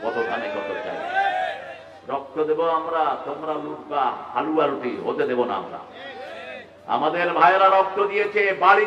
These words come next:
ছেড়েছে, দেশ ছেড়েছে, ঠিক না ঠিক? হ্যাঁ, চোদ্দটা মামলা আমার মাথায়, আমার মাথায়, আমাকে ওয়াজ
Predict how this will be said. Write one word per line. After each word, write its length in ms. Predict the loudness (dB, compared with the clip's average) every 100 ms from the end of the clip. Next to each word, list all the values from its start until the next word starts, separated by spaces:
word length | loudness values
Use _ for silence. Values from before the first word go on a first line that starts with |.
| 2
ছেড়েছে, 460 | 2 2 0 0 2
দেশ 400 | 6 6 6 0
ছেড়েছে, 480 | 0 2 2 2
ঠিক 180 | 2 4
না 180 | 6 8
ঠিক? 360 | 6 2 2 0 -2 -2 -2 -2 -4 -4
হ্যাঁ, 260 | -4 -2 -2 -4
চোদ্দটা 480 | -6 -6 -4 0 2
মামলা 300 | 2 6 4
আমার 200 | 4 0
মাথায়, 320 | -2 -2 -2
আমার 260 | -2 -4
মাথায়, 320 | -6 -6 -4 -2
আমাকে 340 | -2 -2 -2
ওয়াজ 200 | -2